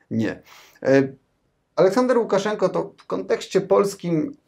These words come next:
i być może też w kontekście samego konfliktu na Ukrainie ma znaczenie. Mówi też wyraźnie, że Związek Rosji i Białorusi powinien rozpocząć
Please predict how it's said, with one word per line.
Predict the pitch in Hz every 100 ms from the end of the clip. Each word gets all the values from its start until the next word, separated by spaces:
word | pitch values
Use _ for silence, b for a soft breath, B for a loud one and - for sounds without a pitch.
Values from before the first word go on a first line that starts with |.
| -
i | 156
być | 131 151
może | 175 233 196
też | 185 165
w | -
kontekście | 160 156 170 - 151
samego | 156 156 147
konfliktu | 143 143 151 -
na | 143
Ukrainie | 139 139 135 135 135
ma | 147 156
znaczenie. | 123 113 131 143 170 175 B B -
Mówi | 156 180 170 165
też | 165 143
wyraźnie, | 139 151 156 151 131
że | 131
Związek | 131 127 156 156 135 131 131
Rosji | 139 135 131 123
i |
Białorusi | 120 113 104 101 101 - 202
powinien | 202 120 131 170 170 156 143
rozpocząć | 117 113 - 147 143 139 135